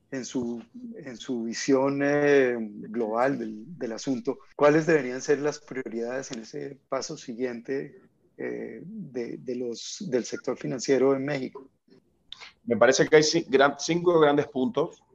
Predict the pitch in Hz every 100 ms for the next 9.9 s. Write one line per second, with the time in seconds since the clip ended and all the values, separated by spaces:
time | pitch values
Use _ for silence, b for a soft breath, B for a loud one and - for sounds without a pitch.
0 | _ - 120 135 131 127 131 131 135 131
1 | - _ - 107 101 98 95 92 87 80
2 | 78 101 113 113 - 139 - - - -
3 | 127 120 123 120 120 113 117 110 110 107
4 | 120 160 _ _ _ _ _ - 107 101
5 | 95 92 90 87 - _ _ 107 113 120
6 | 127 165 156 147 120 117 123 123 135 131
7 | 120 120 123 - 107 113 113 110 123 156
8 | 156 - 104 110 113 117 120 120 113 107
9 | 117 120 110 104 113 117 147 151